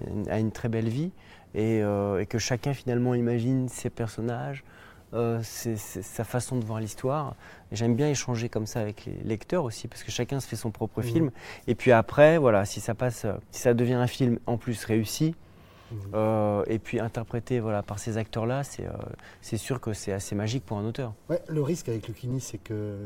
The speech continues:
Speaker 2: j'allais dire sa verve, prennent le dessus sur vos mots. Alors que là, Rémi Besançon,
Speaker 1: Mm.
Speaker 2: euh, le, le fait jouer de manière assez sobre.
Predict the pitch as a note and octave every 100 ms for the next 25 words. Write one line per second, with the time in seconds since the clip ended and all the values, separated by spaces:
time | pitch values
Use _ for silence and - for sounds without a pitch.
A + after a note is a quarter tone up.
0 | G2 F#2+ G#2 G2 G2+ - G2+ G#2+ C#3 B2
1 | G#2 - - - - A#2+ A#2+ A2+ A2+ F#3
2 | - A#2 A2+ A2+ A2+ A2 - - B2+ -
3 | C3+ E3 F#3 C3+ C#3 C3 B2+ B2 A#2+ A#2+
4 | A#2 A#2+ A#2 - - - B2+ A#2 A#2+ B2
5 | C3+ B2 A#2 A#2 A#2 A2+ C3+ A#2 D3 E3+
6 | B2 A#2 A2+ C3+ B2+ A2+ - A#2 - D3
7 | G#2